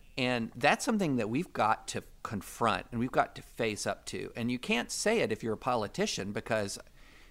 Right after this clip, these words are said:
that seems an awful lot like suicide, but political suicide. But it seems to me if we're talking about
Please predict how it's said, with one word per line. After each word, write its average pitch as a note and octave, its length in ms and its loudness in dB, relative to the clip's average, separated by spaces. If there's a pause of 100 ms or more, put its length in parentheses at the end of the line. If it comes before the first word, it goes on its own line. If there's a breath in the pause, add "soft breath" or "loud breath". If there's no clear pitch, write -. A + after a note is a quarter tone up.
(180 soft breath)
that C3 200 0
seems A#2 360 0
an A2 120 0
awful A#2 280 2
lot G#2 240 0
like G2 320 0
suicide, F#2+ 720 0
but A#2 400 4
political C3 360 2
suicide. G#2 560 0
But - 120 -4
it C#3+ 180 -6
seems A#3 300 -2
to - 80 -6
me C#3+ 160 0
if - 100 -6
we're B2 80 -4
talking G3+ 480 -2
about A2+ 260 0